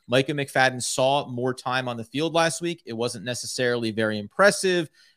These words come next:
And just if you're thinking about how you wanna script this, especially if the weather's a little bit bad, some bigger bodies, you know you're not gonna have Leonard Williams potentially. You gotta find a way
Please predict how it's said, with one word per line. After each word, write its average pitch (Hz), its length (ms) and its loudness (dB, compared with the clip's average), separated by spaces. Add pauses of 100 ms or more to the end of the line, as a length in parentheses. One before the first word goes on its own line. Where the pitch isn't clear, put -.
And 135 240 -2
just 143 200 0
if 135 100 -2
you're 131 80 -2
thinking 147 380 -4
about 127 240 4
how 131 160 2
you 131 160 -2
wanna 120 160 -2
script - 400 -4
this, 110 300 -2 (180)
especially 180 600 0
if 117 60 0
the 123 100 -4
weather's 113 280 0
a - 20 -4
little 113 140 -2
bit 107 120 -4
bad, 110 300 0 (200)
some 117 180 -4
bigger 160 320 4
bodies, 135 580 2
you 110 80 -6
know 120 140 -2
you're 143 100 -2
not 135 180 -2
gonna 123 140 -4
have 127 220 -2
Leonard 123 240 2
Williams 123 300 -2
potentially. 123 640 -2
You 117 180 -4
gotta 123 240 4
find 123 260 -2
a 117 60 -2
way 117 340 2